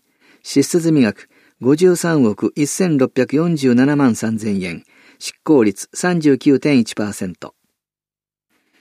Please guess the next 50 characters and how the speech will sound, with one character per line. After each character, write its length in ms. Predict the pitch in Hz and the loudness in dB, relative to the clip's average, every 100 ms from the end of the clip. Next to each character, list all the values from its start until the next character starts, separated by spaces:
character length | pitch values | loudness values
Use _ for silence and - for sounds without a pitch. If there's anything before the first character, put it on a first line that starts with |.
| _ _ _ | _ _ _
特 240 | 139 139 | -4 0
別 200 | 202 190 | 2 2
会 180 | - 147 | 0 -2
計。 380 | - 95 82 69 _ _ _ _ | -2 -6 -6 -10 _ _ _ _
会 220 | - 160 | -4 -2
計 200 | 160 156 | 2 2
別 240 | 143 139 143 | 2 0 0
予 140 | 131 | 0
算 240 | 127 156 | -2 -2
減 220 | 143 135 98 | 0 0 0
額。 360 | 85 - - _ _ _ _ _ | -6 -16 -20 _ _ _ _ _
国 220 | 294 - | -4 0
民 160 | 185 180 | 0 0
健 240 | 180 175 | -2 -2
康 220 | 165 170 | 0 0
保 120 | 156 | 0
険 240 | 151 147 131 | -2 0 0
事 120 | 127 | 2
業 200 | 147 151 | 2 2
会 220 | - 120 | 2 -4
計 360 | - 95 80 69 _ _ | -4 -6 -6 -10 _ _
三 260 | - 180 180 | -8 -2 0
百 180 | 165 123 | 0 0
七 240 | 135 160 | 0 0
十 240 | 139 123 | 0 -2
九 300 | 104 - 156 | -2 2 4
億 300 | 123 107 110 | 4 2 -2
七 220 | 117 139 160 | 0 -2 -2
千 260 | 170 147 | -2 -2
万 260 | 143 131 101 - | 0 0 0 -4
三 240 | - 117 | -2 -2
千 240 | 110 104 | 0 -4
円。 260 | 92 90 82 _ _ _ _ _ _ | -4 -8 -14 _ _ _ _ _ _
収 280 | - - 180 | -8 0 2
入 180 | 180 175 | 4 2
済 120 | 156 | 2
み 120 | 151 123 | 2 2
額 220 | 104 - _ _ | 0 -10 _ _
百 320 | - 143 160 | -6 -2 2
五 140 | 180 170 | 2 2
十 240 | 160 160 | 4 6
一 220 | 147 - | 6 4
億 240 | 160 127 113 | 2 2 -2
一 100 | 143 | -2
千 280 | 139 185 165 | -4 -2 -4
八 120 | 135 | -4
百 220 | 123 135 123 | -4 -4 -4
九 200 | - 170 | 0 0
十 200 | 147 131 | 2 2
四 140 | 123 | 4